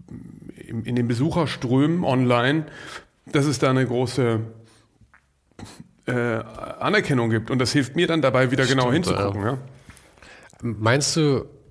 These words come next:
Speaker 2: weil ich meine, du hast ja offensichtlich zwei, ich glaub, du hast zwei, zwei Leidenschaften. <laughs> Einerseits die Kunst, aber andererseits bist du auch einfach, glaub ich, wahnsinnig gern Unternehmer, oder? Weil du bringst ja auch gerne eben so, so, so Techniken damit rein und vergrößerst den Markt und gehst ja irgendwie auch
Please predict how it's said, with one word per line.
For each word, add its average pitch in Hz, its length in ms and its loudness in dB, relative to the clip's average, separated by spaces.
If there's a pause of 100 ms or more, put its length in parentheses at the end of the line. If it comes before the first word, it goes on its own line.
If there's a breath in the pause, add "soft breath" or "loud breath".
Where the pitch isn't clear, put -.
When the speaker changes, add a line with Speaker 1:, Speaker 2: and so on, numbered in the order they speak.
Speaker 2:
weil 131 100 2
ich 123 80 2
meine, 139 140 4
du 131 40 6
hast 147 180 2
ja 113 60 0
offensichtlich 131 460 -2
zwei, 131 580 2
ich 117 120 -4
glaub, 156 160 2
du 135 80 0
hast 110 180 -2
zwei, 120 460 2
zwei 117 200 2
Leidenschaften. 104 560 0
<laughs> - 20 -6
Einerseits 117 440 0
die - 80 -4
Kunst, 123 400 -4 (300 loud breath)
aber 104 200 2
andererseits 113 460 2
bist 110 160 -4
du 104 80 2
auch 92 100 -2
einfach, 95 220 -4
glaub 92 160 -4
ich, - 100 -12
wahnsinnig 101 380 -2
gern 95 180 0
Unternehmer, 95 540 -2
oder? 101 220 0 (400 loud breath)
Weil 101 100 2
du 98 60 -2
bringst 131 320 2
ja 110 80 4 (140)
auch - 140 -6
gerne 107 240 4
eben 104 140 2
so, 101 280 0
so, 95 280 -6
so 101 160 -6
Techniken 107 480 0
damit 98 260 2
rein 104 260 2
und 92 100 -6
vergrößerst 110 560 -2
den 95 140 -4
Markt 110 300 0
und 92 240 -8
gehst 110 240 -2
ja 101 60 0
irgendwie 101 240 0
auch - 160 -6